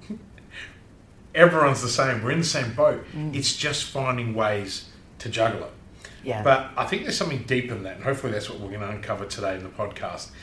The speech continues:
Speaker 1: So before we dive into the co-, podcast, do you wanna share anything about you in particular that, you know, maybe just give the audience,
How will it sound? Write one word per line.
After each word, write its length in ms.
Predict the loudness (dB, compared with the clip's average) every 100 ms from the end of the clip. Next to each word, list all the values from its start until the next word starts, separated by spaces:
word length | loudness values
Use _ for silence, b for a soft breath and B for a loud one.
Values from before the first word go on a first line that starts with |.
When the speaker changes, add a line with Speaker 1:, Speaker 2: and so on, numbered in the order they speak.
| B B
Speaker 1:
So 280 | -2 0 0 -4 -4
before 300 | 0 2 2
we 120 | 2
dive 340 | 2 6 6 4
into 180 | 0 -6
the 80 |
co-, 220 | -10 -12 -12 -12
podcast, 440 | -10 -8 -8 -8 B B B -14 -8
do 120 | 0
you 140 | 2 4
wanna 180 | 2 2
share 320 | 4 4 4
anything 280 | 0 -2 0
about 340 | 2 2 0
you 140 | -2 -2
in 60 |
particular 460 | -4 -8 -6 -6 -6
that, 220 | -6 -8 B B -6
you 80 | 0
know, 240 | 2 0 -6 -16 -6
maybe 220 | 0 2
just 220 | 0 -4 -4
give 160 | -2
the 100 | 2
audience, 640 | 2 2 0 -2 -4 -6